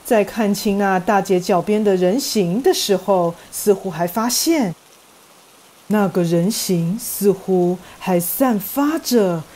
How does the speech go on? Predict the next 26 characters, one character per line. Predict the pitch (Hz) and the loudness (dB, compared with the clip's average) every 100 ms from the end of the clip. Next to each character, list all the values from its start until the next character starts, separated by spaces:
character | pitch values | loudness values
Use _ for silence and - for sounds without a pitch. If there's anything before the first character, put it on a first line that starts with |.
| - - | -20 -6
淡 | 269 220 170 - | -2 -2 -2 -2
淡 | 277 294 196 | 0 2 2
的 | 175 165 156 - - - | 0 -2 -6 -12 -20 -18
清 | - - - 190 175 175 | -8 -6 -2 0 0 0
光。 | 185 175 170 170 175 170 - - - - - - - - - - - - - - - - - - - - - - - - - - - - - - - | 0 2 0 -4 -6 -10 -20 -20 -20 -20 -20 -20 -20 -20 -20 -20 -20 -20 -20 -20 -20 -20 -20 -20 -20 -20 -20 -20 -20 -20 -20 -20 -20 -20 -20 -20 -14
故 | - 262 | -2 -2
事 | 254 269 247 | 2 0 2
说 | 254 262 | 2 2
完 | 226 220 | 2 2
咯， | 247 254 262 254 | 0 0 -2 -4
感 | 202 185 | -4 -4
谢 | 185 247 220 | 0 0 2
你 | 185 | 0
的 | 202 | -2
收 | - 240 | 0 0
听， | 247 - 254 254 254 254 - | 0 -2 0 0 -2 -8 -10
诚 | - 226 | -4 -2
挚 | 226 349 | 0 -2
欢 | 302 285 | 0 0
迎 | 240 202 208 | 2 2 0
订 | 285 240 | 0 2
阅 | 233 202 | 2 2
我 | 175 | 0
的 | 170 | -2
频 | 196 185 165 | -2 -2 -6
道。 | 160 180 165 160 | -2 -2 -2 -6